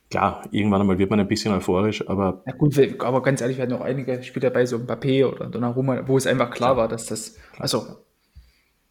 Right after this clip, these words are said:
Speaker 2: ja, aber grundsätzlich bin ich dabei, dir, äh, ist natürlich viel befeuert und gerade wenn dann irgendwie nur in irgendeiner Zeitung oder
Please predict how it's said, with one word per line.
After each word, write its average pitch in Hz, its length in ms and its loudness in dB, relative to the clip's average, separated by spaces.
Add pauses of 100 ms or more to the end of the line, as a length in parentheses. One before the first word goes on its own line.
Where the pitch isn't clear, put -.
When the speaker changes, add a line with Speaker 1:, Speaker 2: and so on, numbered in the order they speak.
(580)
Speaker 2:
ja, 123 160 -12
aber 139 160 -6
grundsätzlich 143 460 0
bin 139 120 0
ich 131 80 -4
dabei, 131 300 0
dir, 127 560 -4
äh, - 400 -20
ist - 500 -16 (560)
natürlich 131 340 -2
viel 143 140 -8
befeuert 131 760 0 (180)
und - 260 -12 (340)
gerade 127 380 2
wenn 131 100 2
dann 131 140 0
irgendwie 135 320 -2
nur 135 220 0
in 135 100 -2
irgendeiner 127 320 -2
Zeitung 131 320 -2
oder 123 240 -8